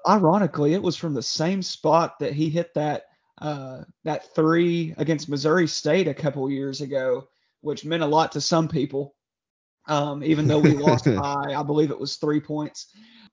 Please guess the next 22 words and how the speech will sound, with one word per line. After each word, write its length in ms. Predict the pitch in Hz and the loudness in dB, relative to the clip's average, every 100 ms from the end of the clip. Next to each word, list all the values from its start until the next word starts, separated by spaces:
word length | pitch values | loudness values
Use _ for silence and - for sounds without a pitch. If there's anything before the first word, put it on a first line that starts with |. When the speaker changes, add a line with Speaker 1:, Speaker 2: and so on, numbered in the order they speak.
| _ _ _ _ - | _ _ _ _ 4
Speaker 1:
But 140 | 143 | 6
yeah, 160 | 175 196 | 6 4
the 80 | 151 | 2
first 340 | 185 208 - | 0 0 -2
half 400 | 151 151 156 147 | 0 2 0 -2
just 200 | 143 - | -10 -6
kinda 200 | 170 185 | -2 0
looked 220 | 151 - | 0 -2
sluggish, 760 | - 139 143 143 147 139 - - | -6 -4 -2 0 -2 -4 -10 -10
like 200 | 147 143 | -10 -6
you 80 | 139 | -6
said, 400 | - 139 139 135 | -6 -6 -8 -6
couldn't 220 | 180 151 | -6 -4
really 280 | 175 151 139 143 - | -2 -2 -4 -12 -4
get 260 | 147 156 | -2 -2
in 80 | 151 | -4
a 100 | 135 | -8
rhythm. 540 | 117 117 156 175 165 - _ _ _ _ _ _ _ | -8 -4 -2 0 -2 -8 _ _ _ _ _ _ _
And 180 | 165 143 | -2 2
that 160 | 165 220 | 4 2
was 200 | 202 151 | 0 2
with 440 | 156 151 147 - | 2 4 2 -6